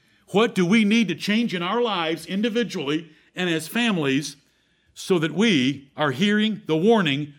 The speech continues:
from God's word today? Matthew seven, Jesus said, "Not everyone that saith unto me, 'Lord, Lord.'" There's a lot of talkers. "Not everyone that saith unto me, 'Lord, Lord,'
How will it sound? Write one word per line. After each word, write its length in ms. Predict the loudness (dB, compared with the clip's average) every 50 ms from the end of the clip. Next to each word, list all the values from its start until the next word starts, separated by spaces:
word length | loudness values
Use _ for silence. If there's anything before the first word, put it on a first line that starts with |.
| _ -8
from 200 | -6 -4 -2 0
God's 300 | 0 0 0 0 0 2
word 280 | 2 4 4 4 2
today? 440 | 0 -2 -2 -2 -2 -2 -4 -8 -12 _ _ _ _ _ _ _ _ _ _ _ _ _ _ _ _ _ _ _ _ _ _ _ _ _ _ _ _ _ _ _ _ _ _ _ _ _ _ _ -20 _ -20 -20 -20 -20 _ _ -2
Matthew 380 | 0 2 2 2 0 0 -2
seven, 440 | -2 2 2 2 2 2 2 0 0
Jesus 400 | 2 2 2 2 2 2 -2 -2
said, 460 | 0 0 2 2 2 2 0 -4 -12 -18 _ _ _ -6
"Not 280 | -2 0 0 2 2
everyone 440 | 2 2 2 2 2 2 2 2 2
that 140 | 2 0 0
saith 400 | -2 0 0 2 2 2 0 0
unto 220 | -2 -2 -2 -2 -2
me, 360 | 0 2 2 2 0 -2 -6 -6
'Lord, 340 | -2 0 2 2 4 4
Lord.'" 480 | 4 4 4 4 4 2 0 -4 -10 -14 _ _ _ _ _ _ _ _
There's 200 | 0 0 2 2
a 40 | 0
lot 240 | 2 2 2 2 2
of 140 | 0 -2
talkers. 600 | -2 0 0 0 0 0 -4 -8 -8 -8 -12 -14 -18 _ _ _ _ _ _ _ _ _ _ _ _ _ _ _ _ _ _ _ _ -8
"Not 200 | -4 -2 0 2
everyone 360 | 2 2 2 2 2 2 2
that 140 | 0 0 -2
saith 360 | -2 0 0 2 2 2 0
unto 140 | 0 -2 0
me, 160 | 0 0 0
'Lord, 300 | 2 2 2 2 2 2
Lord,' 480 | 2 2 4 4 4 2 2 0 -2